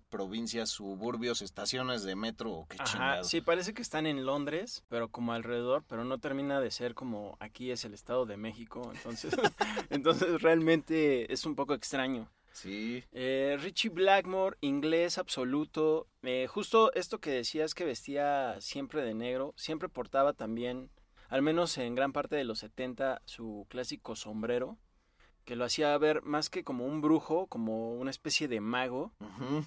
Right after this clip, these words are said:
Speaker 2: Y bueno, ahora que lo pienso, era un mago de las seis cuerdas. Ah.
Speaker 1: Ah, venga.
Speaker 2: Así, muy rifado.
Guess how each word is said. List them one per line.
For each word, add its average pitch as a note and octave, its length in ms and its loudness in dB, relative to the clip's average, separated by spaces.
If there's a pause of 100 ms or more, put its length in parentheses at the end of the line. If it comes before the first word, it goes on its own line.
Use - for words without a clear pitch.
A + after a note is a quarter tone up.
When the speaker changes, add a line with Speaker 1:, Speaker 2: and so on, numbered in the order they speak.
Speaker 2:
Y A#2+ 340 -2
bueno, C#3+ 220 4
ahora D#3 360 10
que - 80 -6
lo A#2 100 0
pienso, C#3 500 2
era C3 140 4
un C3+ 120 0
mago C3+ 240 4
de A#2+ 80 4
las G2+ 140 -2
seis B2 200 -6
cuerdas. - 520 -2
Ah. F#2+ 240 -8 (100)
Speaker 1:
Ah, A#2 720 4
venga. B2+ 300 -2
Speaker 2:
Así, C3+ 320 4
muy D3+ 180 4
rifado. F3 640 6